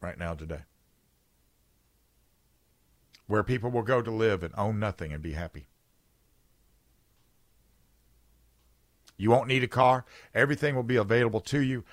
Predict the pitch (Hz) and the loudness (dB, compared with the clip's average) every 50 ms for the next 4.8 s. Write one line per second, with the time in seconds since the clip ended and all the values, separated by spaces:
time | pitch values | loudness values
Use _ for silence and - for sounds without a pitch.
0 | - - - - 85 87 85 80 73 78 80 85 90 101 107 117 123 127 123 123 | -20 -16 -10 -8 -6 -4 -4 -6 -6 -8 -8 -8 -4 -4 -2 -2 -2 -4 -4 -6
1 | 123 123 110 101 104 95 82 73 69 67 - - _ _ _ _ _ _ - 90 | -6 -6 -6 -6 -6 -6 -6 -8 -10 -12 -16 -20 _ _ _ _ _ _ -10 -8
2 | 82 - - - 95 95 90 - 104 104 104 101 95 90 95 95 85 - - 80 | -8 -8 -6 -6 -6 -6 -2 0 0 2 2 2 0 -2 -2 -4 -4 -6 -6 -6
3 | 73 82 92 92 87 87 92 90 87 80 80 78 - 90 87 - 104 82 76 73 | -4 -4 -4 -4 -4 -4 -6 -6 -6 -6 -8 -4 -4 -4 -4 -4 -6 -10 -10 -12
4 | - _ _ _ _ _ _ _ - 92 85 82 78 76 78 | -14 _ _ _ _ _ _ _ -8 -6 -6 -4 -6 -6 -8